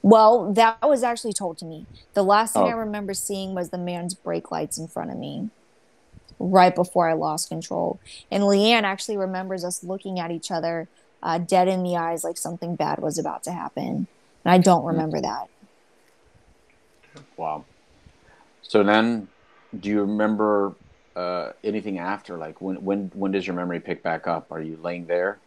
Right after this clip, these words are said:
Speaker 2: Are you there at
Speaker 1: Mm.
Speaker 2: the accident? Are you in the hospital?
Speaker 1: So that's a hard one to answer because I don't,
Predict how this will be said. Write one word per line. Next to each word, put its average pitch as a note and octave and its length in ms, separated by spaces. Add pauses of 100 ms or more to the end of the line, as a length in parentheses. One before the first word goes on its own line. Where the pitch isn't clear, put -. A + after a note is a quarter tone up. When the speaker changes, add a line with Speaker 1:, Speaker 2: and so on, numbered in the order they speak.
(140)
Speaker 2:
Are E2 60
you E2 120
there - 180
at F#3 80
Speaker 1:
Mm. - 20
Speaker 2:
the D#2+ 120
accident? - 280 (360)
Are E2 40
you E2+ 140
in E2 60
the D#2+ 60
hospital? E2 440 (1000)
Speaker 1:
So - 180
that's B3+ 220
a D4+ 60
hard B3+ 500
one B3 220
to - 160
answer G3+ 340
because F#3+ 500 (320)
I G#3 160
don't, A3 420